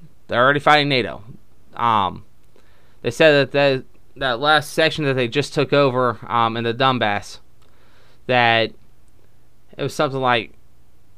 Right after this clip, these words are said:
five, ten thousand,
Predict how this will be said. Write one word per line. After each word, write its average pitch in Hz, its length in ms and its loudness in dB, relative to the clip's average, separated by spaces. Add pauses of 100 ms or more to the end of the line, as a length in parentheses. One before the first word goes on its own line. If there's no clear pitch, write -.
(360)
five, 139 720 6
ten 139 280 -2
thousand, 143 800 2